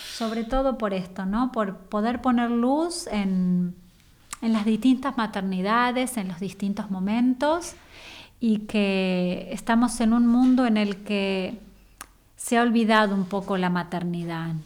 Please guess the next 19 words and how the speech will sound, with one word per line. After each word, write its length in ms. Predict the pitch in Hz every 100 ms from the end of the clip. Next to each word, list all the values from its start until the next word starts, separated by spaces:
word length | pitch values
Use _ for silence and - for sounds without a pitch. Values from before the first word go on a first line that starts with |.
| -
¿no? 260 | 196 202 233
O 40 | 220
sea, 160 | 214
es 120 | 196
tan 220 | 208 247 247
difícil 880 | 254 - 269 294 - - 294 302 - - -
ser 320 | - - 214
mamá, 540 | 214 196 202 247 311 - - _ _ - -
difícil 600 | - 202 208 277 277 320 277
en 60 |
el 120 | 220
sentido 540 | 202 226 202 196 233 240
de 160 | 214
que 100 | 214
la 140 | 202 196
sociedad 580 | - 190 - 202 226 277
no 200 | 247 208
nos 240 | 202 -
acompaña, 920 | 180 196 185 180 185 180 180 170 170